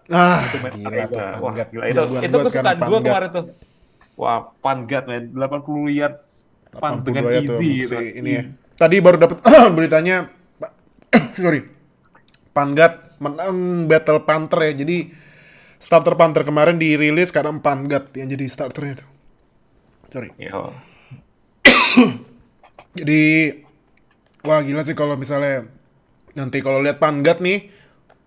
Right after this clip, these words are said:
Speaker 1: Punt God ngepannya sampai tujuh puluh plus yard, gak usah kaget, namanya juga Punt God.
Speaker 2: Iya, kami tidak kaget, karena
Speaker 1: Iya,
Speaker 2: kita
Speaker 1: Punt
Speaker 2: tahu.
Speaker 1: God.
Speaker 2: Iya,
Speaker 1: Emang
Speaker 2: kita
Speaker 1: itu dia
Speaker 2: tahu.
Speaker 1: Punt God.
Speaker 2: <laughs> Punt God.
Speaker 1: Nah,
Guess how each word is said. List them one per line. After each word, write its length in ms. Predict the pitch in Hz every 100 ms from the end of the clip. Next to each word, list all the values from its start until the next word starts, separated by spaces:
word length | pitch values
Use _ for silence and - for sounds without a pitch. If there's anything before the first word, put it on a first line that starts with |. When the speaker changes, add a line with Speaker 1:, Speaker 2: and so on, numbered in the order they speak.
| _
Speaker 1:
Punt 220 | _ 143 139
God 180 | 147 139
ngepannya 640 | 139 143 143 143 139 143
sampai 220 | 143 139 139
tujuh 220 | 147 139
puluh 160 | 156
plus 160 | 147 170
yard, 180 | 208 208 - _ _
gak 140 | 156
usah 140 | 185 233
kaget, 300 | 220 202 233
namanya 420 | 170 165 202 370
juga 160 | 247 180
Punt 240 | 147 117 98
God. 200 | 123 160 - _ _ _ _ _ _
Speaker 2:
Iya, 160 | 117 - -
kami 220 | - 127 180
tidak 220 | 139 104
kaget, 420 | 147 170 - - -
karena 140 | -
Speaker 1:
Iya, 120 | 202 139
Speaker 2:
kita 120 | 156
Speaker 1:
Punt 120 | 156
Speaker 2:
tahu. 140 | 135 127
Speaker 1:
God. 140 | 139 - 110
Speaker 2:
Iya, 200 | 120 95 101
Speaker 1:
Emang 200 | 170 185
Speaker 2:
kita 120 | 202
Speaker 1:
itu 120 | -
dia 140 | 208 92
Speaker 2:
tahu. 180 | - -
Speaker 1:
Punt 200 | - 180
God. 200 | 139 147 - 147 139 -
Speaker 2:
<laughs> 360 | - - - _
Punt 140 | - 113
God. 280 | - 50 - _ - - - - - -
Speaker 1:
Nah, 260 | 127 123